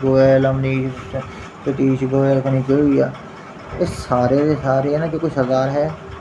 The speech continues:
ਨਾਲੇ ਹੈ ਬਾਹਰਲੇ। ਉੱਪਰ ਦੀ ਉਹ ਪੰਜਾਬ ਦੇ ਪੈਸੇ 'ਤੇ ਐਸ਼ ਕਰਦਾ ਵਾ ਕੇਜਰੀਵਾਲ, ਉਹ ਗਾਹ ਨਾ ਆਪਣਾ ਭਗਵੰਤ ਕੁਛ ਨਹੀਂ ਪਾਇਆ, ਤਾਂ ਭੰਤਾ ਬਸ ਉਹੀ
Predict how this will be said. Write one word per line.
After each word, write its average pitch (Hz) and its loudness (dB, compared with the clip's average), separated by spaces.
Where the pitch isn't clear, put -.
ਨਾਲੇ 156 4
ਹੈ 139 2
ਬਾਹਰਲੇ। 143 2
ਉੱਪਰ 156 2
ਦੀ 151 -2
ਉਹ 165 0
ਪੰਜਾਬ 147 0
ਦੇ 151 2
ਪੈਸੇ 143 0
'ਤੇ 143 0
ਐਸ਼ 135 2
ਕਰਦਾ 139 0
ਵਾ 135 0
ਕੇਜਰੀਵਾਲ, 135 4
ਉਹ 135 2
ਗਾਹ 139 2
ਨਾ 127 -2
ਆਪਣਾ 143 0
ਭਗਵੰਤ 147 0
ਕੁਛ 131 0
ਨਹੀਂ 139 0
ਪਾਇਆ, 147 4
ਤਾਂ 151 2
ਭੰਤਾ 139 0
ਬਸ 139 2
ਉਹੀ 143 2